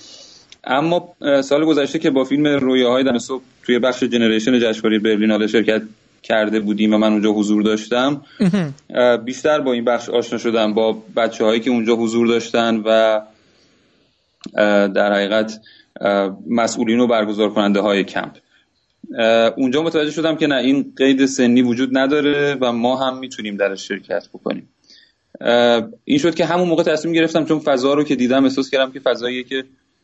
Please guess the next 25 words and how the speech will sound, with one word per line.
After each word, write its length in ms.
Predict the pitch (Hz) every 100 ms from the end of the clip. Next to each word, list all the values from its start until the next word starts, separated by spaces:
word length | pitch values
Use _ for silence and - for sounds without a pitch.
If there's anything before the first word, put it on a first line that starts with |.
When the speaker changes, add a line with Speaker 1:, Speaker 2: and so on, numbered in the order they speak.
| _ _ - 135
Speaker 1:
اه، 460 | 117 113 110 110 104 104 - - _ _ - - -
در 160 | - 110
واقع 160 | 107
می‌شه 460 | 120 123 127 127 120 -
حضور 300 | 120 107 127
پیدا 260 | 135 127 123
کرد، 340 | 131 127 117
ارتباطای 600 | 113 117 110 110 120 120
خوبی، 720 | 120 - 123 120 120 117 113 - _ 95
اه، 200 | 104 - - _ - -
در 180 | - 107
واقع 320 | 104 101 110
برقرار 520 | 107 110 107 104 117
کرد 340 | 110 123 120 107
با 100 | 110
بچه‌های 560 | 107 107 110 110 117
فیلمساز 460 | 117 107 101 110 113
دیگه‌ای 360 | 107 101 110
که 220 | 107 110 107 _ _ -
از 120 | 113
جاهای 260 | 110 110 113
مختلف 520 | 110 107 110 113 120
دنیا 360 | 123 117 113 113
میان، 500 | 113 117 120 120 120 - - - _ _ -
اه، 440 | 107 104 101 98